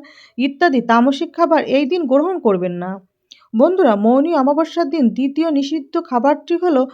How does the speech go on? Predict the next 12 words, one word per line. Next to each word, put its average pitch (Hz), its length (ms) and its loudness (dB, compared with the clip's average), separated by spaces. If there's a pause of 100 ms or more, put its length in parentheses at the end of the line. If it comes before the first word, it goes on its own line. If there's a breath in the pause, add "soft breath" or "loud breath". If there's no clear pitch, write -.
(260 loud breath)
মাসকলাই 240 600 2
বা 302 140 2
বিউলির 196 400 -2
ডাল। 175 220 -4 (380 soft breath)
এই 254 240 4
দিন 302 220 0
মাসকলাই 254 560 0
বা 285 140 2
বিউলির 254 420 0
ডাল 247 280 4
দিয়ে 320 160 -4
তৈরি 320 400 0